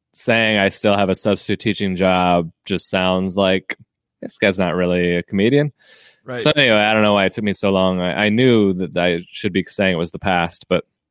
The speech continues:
Speaker 1: so now I say it was in the past, and it te-, technically is right now because I haven't substitute taught this school year.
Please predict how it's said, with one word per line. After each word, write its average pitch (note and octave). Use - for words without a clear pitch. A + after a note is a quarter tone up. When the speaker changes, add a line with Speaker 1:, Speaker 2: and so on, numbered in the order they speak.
Speaker 1:
so B2+
now C#3
I C#3
say A#2+
it G#2+
was G#2
in G2+
the G2
past, G2+
and A#2
it A2+
te-, E3+
technically C#3+
is B2+
right G#2
now A2
because G2
I G2
haven't F#2
substitute F#2
taught F2+
this F2+
school F2+
year. F2